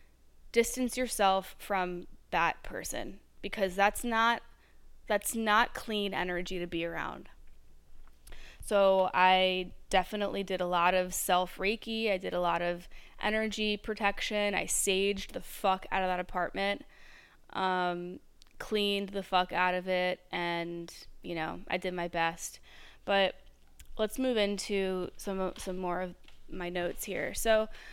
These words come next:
Instagram breaks, you need to do them every once in a while. And it's just like, why do we share what we share? Why, why do I feel the need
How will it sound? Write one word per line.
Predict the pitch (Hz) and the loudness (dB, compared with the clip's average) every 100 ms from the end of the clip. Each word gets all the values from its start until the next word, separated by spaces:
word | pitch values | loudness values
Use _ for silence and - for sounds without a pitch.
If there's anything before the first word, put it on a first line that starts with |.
| - - - - - - - - - - - - - - - | -18 -20 -16 -14 -14 -16 -8 -6 -6 -10 -16 -18 -18 -4 2
Instagram | 247 240 262 269 247 247 | 2 2 0 4 4 4
breaks, | 214 196 202 - - - - - - | 4 4 2 -4 -6 -8 -16 -20 -12
you | 202 208 | -4 0
need | 208 202 | 2 2
to | |
do | 196 190 | 0 0
them | 180 180 | 0 0
every | 175 175 | -2 -2
once | 175 180 - | -2 -2 -4
in | |
a | 175 | -2
while. | 170 165 170 170 - - | -2 0 0 -4 -8 -4
And | 202 202 | -2 0
it's | 196 | -2
just | - 214 214 | -2 0 4
like, | 196 190 - - - - - - - - - - - - - | 4 2 -4 -14 -18 -20 -20 -20 -20 -20 -20 -20 -20 -20 -4
why | 208 196 | 4 6
do | 208 226 | 6 4
we | 220 | 0
share | - 202 185 | 2 4 4
what | 180 | 2
we | 175 | -4
share? | 170 147 131 175 - - - - - - - - | -2 0 0 -4 -14 -20 -20 -20 -20 -20 -20 0
Why, | 202 185 202 220 220 - - - - - | 6 8 8 6 0 -8 -20 -20 -20 -2
why | 202 190 | 4 6
do | 214 254 | 6 4
I | 220 | 4
feel | 208 - 202 196 | 2 -2 0 2
the | 196 180 | 2 0
need | 180 180 170 170 170 | -2 -2 -2 -4 -6